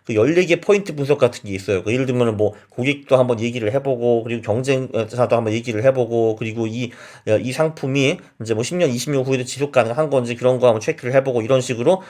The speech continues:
체크 포인트에 열네 개 정도를 주고요. 그거를 열심히 전부 다 공부를 하면은 "아, 이 기업이 정말 그 우량 기업이구나. 아주 몇십 년 동안 쫙 올라갈 그런 기업이구나." 이런 거를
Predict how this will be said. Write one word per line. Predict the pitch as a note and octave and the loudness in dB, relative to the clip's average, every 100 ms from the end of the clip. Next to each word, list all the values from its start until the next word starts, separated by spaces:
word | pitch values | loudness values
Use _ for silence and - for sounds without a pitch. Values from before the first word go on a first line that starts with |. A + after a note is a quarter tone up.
| - | -8
체크 | - G3 - | -6 -6 -2
포인트에 | F3+ E3+ E3 | 0 2 4
열네 | A2 C3 D#3 | 4 4 4
개 | D3 | 2
정도를 | C3 A#2+ A2+ G#2+ | 2 0 -2 -6
주고요. | G#2 A2 A#2+ C#3+ - - - | -8 2 4 2 0 -20 -10
그거를 | D3 F#3 C#3+ | -2 -2 2
열심히 | C#3+ G3 G3+ F3 F3+ | 4 4 2 -2 0
전부 | C#3 C#3+ C#3+ | 2 2 4
다 | C#3+ A#2 F2 | 4 4 2
공부를 | C#3+ D#3 D3 | -2 -2 0
하면은 | C#3+ C3 C3+ G3+ G3+ - - | 2 4 4 2 -2 -14 -8
"아, | F#2+ G#2 F2+ F2+ | -4 -4 -6 -8
이 | G#2 | -10
기업이 | B2 C3+ C3 B2+ | -2 2 2 0
정말 | A#2 B2+ C#3 F#2 - _ | 2 4 2 0 -6 _
그 | - | -12
우량 | G2+ A2 C#3+ C3+ | -4 2 4 2
기업이구나. | A2 G#2 G2 F#2+ F#2+ F#2 | 0 0 -2 -6 -4 -2
아주 | G2+ A2 | -2 -2
몇십 | B2 D3+ | -4 -2
년 | D3 - | -6 -2
동안 | C3 B2 - | -2 -2 -6
쫙 | D#3+ D#3 D3+ | -8 -2 0
올라갈 | B2 B2+ B2 | 2 4 4
그런 | A#2 C3+ B2 | 4 0 0
기업이구나." | A2+ A#2+ G#2+ A2 C3 G#2+ | 0 -2 -2 0 2 2
이런 | G2+ B2+ | 2 2
거를 | A#2+ B2 F3 | 4 4 2